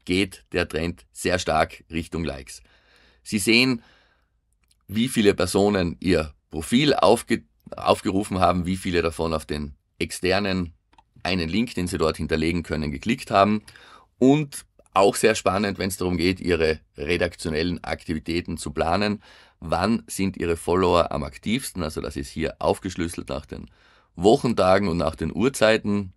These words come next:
Sehen Sie, zwischen fünfzehn und achtzehn Uhr sollte ich lieber nichts posten, besser in der Früh oder dann spät am Abend. Das sind natürlich sehr wertvolle Informationen,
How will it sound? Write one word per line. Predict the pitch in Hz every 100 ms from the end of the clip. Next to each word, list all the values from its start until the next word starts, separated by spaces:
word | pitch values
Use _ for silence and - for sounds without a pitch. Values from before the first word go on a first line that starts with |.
| _ _ _ _ _ _ _ -
Sehen | - 82 92
Sie, | 90 90 85 _ _ _ _ _ _ _ _ _ _ _ -
zwischen | 95 90 92 80 _ _ _ _ _ _ _ _ _
fünfzehn | 117 165 - 107
und | 101
achtzehn | 98 - - 110
Uhr | 107 110 95
sollte | 78 - - 101 107 101
ich | 90 - -
lieber | 85 90 82
nichts | 107 143 -
posten, | 104 117 - 107 110 104 _ _ -
besser | 90 120 107 107 113 _ _ -
in | 80
der | 76
Früh | 80 90 101 95 _
oder | - 78 90 80
dann | 71
spät | 73 78 90
am | 80
Abend. | 73 85 107 98 - - - -
Das | 92 95
sind | 110
natürlich | 98 95 98 92 _ _
sehr | - 82 87 -
wertvolle | 76 87 104 - 95
Informationen, | 85 90 82 82 90 92 120 113